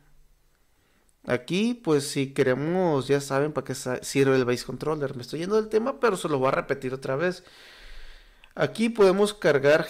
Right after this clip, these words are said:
helper. Si cargamos aquí un helper, ya se carga para todos, según tengo entendido. Y también, pues,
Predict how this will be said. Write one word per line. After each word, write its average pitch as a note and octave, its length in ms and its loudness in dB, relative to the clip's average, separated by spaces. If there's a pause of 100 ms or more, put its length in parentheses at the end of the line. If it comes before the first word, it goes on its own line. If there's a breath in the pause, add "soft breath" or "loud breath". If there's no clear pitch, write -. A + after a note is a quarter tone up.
helper. D#3+ 680 2
Si D3+ 180 -4
cargamos C3+ 680 2
aquí D3+ 260 -2
un F#3 200 -2
helper, F3 460 0
ya C#3+ 140 0
se C#3 180 -4
carga C3+ 360 -2
para A#2 280 -2
todos, D#3 320 2
según B2 260 -4
tengo B2+ 180 -4
entendido. D3 760 -2
Y E3+ 180 -6
también, A#2+ 600 -4
pues, C3 560 -4